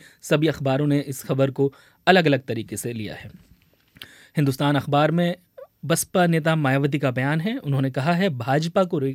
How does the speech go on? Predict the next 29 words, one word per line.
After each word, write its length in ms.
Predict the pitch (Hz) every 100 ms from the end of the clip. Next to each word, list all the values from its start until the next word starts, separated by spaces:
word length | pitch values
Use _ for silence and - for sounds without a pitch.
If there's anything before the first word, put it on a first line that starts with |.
| 131
रोकने 300 | 135 131 160
के 120 | 151
लिए 220 | 127 131 143 - _ -
गठबंधन 720 | 117 143 135 127 139 127 139 139 - _ 123
ज़रूरी 400 | 127 131 143 170
है, 120 | 202
और 100 | 165
मायावती 360 | 143 143 143
का 100 | 151
ये 80 | 143
बयान 280 | 131 131 135
अलग-अलग 420 | 147 175 185 170
अखबारों 400 | 147 131 143 135
में 160 | 127 131 - _ -
अलग-अलग 340 | 147 139 135
तरह 260 | 139 123 147
से 140 | -
प्रकाशित 480 | 127 123 113 - 101
हुआ 140 | 104
है। 140 | 98 123 - - _ _
एक 120 | 277 311
खबर 260 | 339 320
दैनिक 400 | 202 123 160 269
जागरण 340 | 175 151 143 135
की 140 | 139
ध्यान 300 | 117 113 120
खींच 340 | 113 - 120
रही 260 | 127 120 135
है, 180 | 139